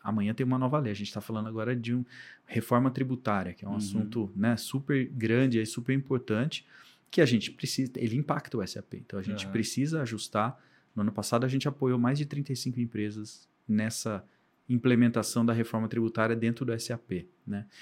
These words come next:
Speaker 1: Então, tem essa continuidade, não é coloca lá o sistema pra funcionar, vira as costas e vai embora,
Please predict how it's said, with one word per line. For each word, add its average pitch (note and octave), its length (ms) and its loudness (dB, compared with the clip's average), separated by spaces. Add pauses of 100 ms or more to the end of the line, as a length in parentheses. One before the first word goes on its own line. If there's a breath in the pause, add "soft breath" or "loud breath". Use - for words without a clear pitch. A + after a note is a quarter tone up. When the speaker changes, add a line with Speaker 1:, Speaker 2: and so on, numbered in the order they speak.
(220 loud breath)
Speaker 1:
Então, B2 220 4
tem E3+ 240 8
essa F3 200 4
continuidade, E3 840 4
não C3 160 4
é E3+ 40 2
coloca C3 500 2
lá A#2 80 2
o A2+ 60 0
sistema - 280 -2
pra A2+ 80 -2
funcionar, A#2 320 2
vira B2+ 180 -2
as A#2+ 100 -4
costas A2+ 260 -4
e B2 60 -4
vai A#2+ 100 -2
embora, G#2 340 -4